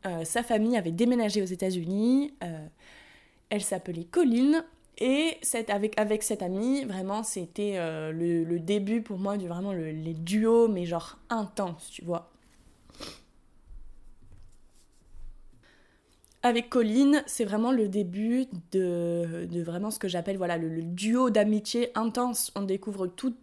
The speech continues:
tout ensemble. On a quoi ? On a on a quinze ans à l'époque, donc, euh, nos premières cigarettes ensemble, on sort, euh, en, on sort faire la fête pour les premières fois ensemble,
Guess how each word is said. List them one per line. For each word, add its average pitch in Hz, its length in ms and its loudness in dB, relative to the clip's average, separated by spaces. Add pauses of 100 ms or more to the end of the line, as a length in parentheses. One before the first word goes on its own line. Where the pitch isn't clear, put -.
(200)
tout 285 180 4
ensemble. 277 500 0
On 170 240 -4
a 170 120 -4
quoi ? 190 240 -6
On 175 80 -6
a 160 180 -6 (420)
on 196 100 -4
a 185 100 0
quinze 262 360 2
ans 285 180 2
à 277 40 2
l'époque, - 480 -2
donc, 190 280 -6
euh, 185 40 -6
nos 185 140 -6
premières 180 360 0
cigarettes 160 460 -6
ensemble, 269 600 -4
on 180 80 -8
sort, 196 520 -4
euh, 165 120 0 (560)
en, 175 500 -2 (220)
on 220 100 -2
sort 208 240 -2
faire 185 140 -4
la 185 100 -2
fête 190 280 -6
pour 180 120 -6
les 170 60 -4
premières 175 320 -10
fois - 200 -12
ensemble, 269 800 0